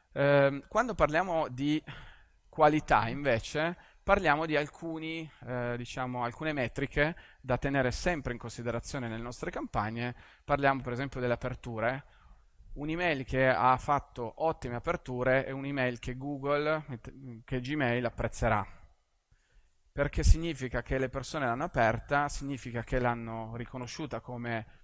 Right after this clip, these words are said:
diciamo, un buon contenuto, ergo la volta dopo mi attribuirà un punteggio superiore e mi darà la possibilità di rientrare in inbox. Al contrario, se inva-, invio delle campagne e mi danno il tre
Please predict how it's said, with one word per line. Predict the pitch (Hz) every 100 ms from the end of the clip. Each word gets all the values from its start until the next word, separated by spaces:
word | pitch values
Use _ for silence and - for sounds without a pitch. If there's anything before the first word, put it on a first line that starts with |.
| _
diciamo, | - 120 123
un | 120
buon | 143
contenuto, | 131 131 165 160 123 117 131
ergo | 120 104 113 127 131 147 - - - _ _ _ _ _ _ _
la | -
volta | 120 127 151
dopo | 143 117 117 127
mi | 123
attribuirà | 117 - 120 123 120 113
un | 117 113
punteggio | - 120 117 110
superiore | 110 117 120 117 113 107 107 107 _ _
e | 127 127
mi | 131
darà | 131 131 120
la |
possibilità | 113 127 - 131 135 120
di | 120 123 120 - -
rientrare | 139 139 143 143 123 117 120
in | 117
inbox. | 113 107 104 101 - - _ _ - -
Al | 117
contrario, | - 160 - 120 113 120 123
se | -
inva-, | 120 120 131
invio | 123 123 135 123
delle | 113
campagne | 113 117 113 131 117 110 107 110 - _
e | -
mi | 113
danno | 117 123 117 110
il | 104
tre | - 123 110 104